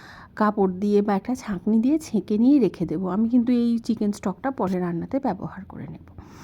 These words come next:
এবার কথা হচ্ছে চিকেনটা আমি কিভাবে ছাড়াবো। আহ, চিকেনটাকে ওই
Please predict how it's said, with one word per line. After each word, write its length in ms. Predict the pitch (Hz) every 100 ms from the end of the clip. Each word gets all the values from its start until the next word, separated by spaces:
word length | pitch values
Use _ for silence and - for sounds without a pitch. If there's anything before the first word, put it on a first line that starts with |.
| - - - - - - - - - - - 202 -
এবার 220 | 220 269
কথা 240 | 269 254 294
হচ্ছে 220 | 277 311
চিকেনটা 380 | 254 196 202 220
আমি 120 | 247
কিভাবে 360 | 247 208 220 262
ছাড়াবো। 420 | - - 233 - - - - - - -
আহ, 240 | 208 208
চিকেনটাকে 640 | 202 262 285 269 269 285
ওই 540 | 277 202 247 240 233